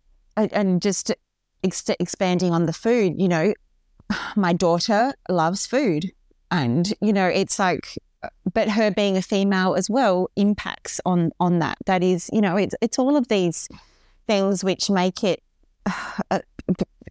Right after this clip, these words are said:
you know, sometimes I think I'm just overcomplicating it <laughs> also in my mind.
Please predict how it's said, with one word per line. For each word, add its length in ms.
you 100
know, 380
sometimes 500
I 80
think 240
I'm 180
just 200
overcomplicating 920
it 140
<laughs> 200
also 360
in 100
my 120
mind. 340